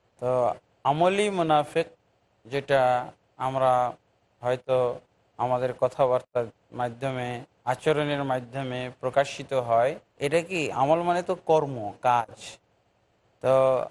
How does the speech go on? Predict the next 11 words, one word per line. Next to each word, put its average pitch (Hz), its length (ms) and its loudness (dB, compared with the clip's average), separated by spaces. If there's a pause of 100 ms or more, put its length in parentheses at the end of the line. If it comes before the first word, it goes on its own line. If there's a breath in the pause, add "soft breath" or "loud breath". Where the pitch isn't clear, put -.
(160)
কথা 156 260 4
বলা 170 220 4
একটা 165 200 -4
কাজ। 127 320 2 (1080)
তো 127 60 -16 (100)
কথায় 175 400 4
কথায় 196 320 2
যে 165 200 -4
ব্যক্তি 160 400 -4
মিথ্যা 147 720 -4
বলে, 117 600 -4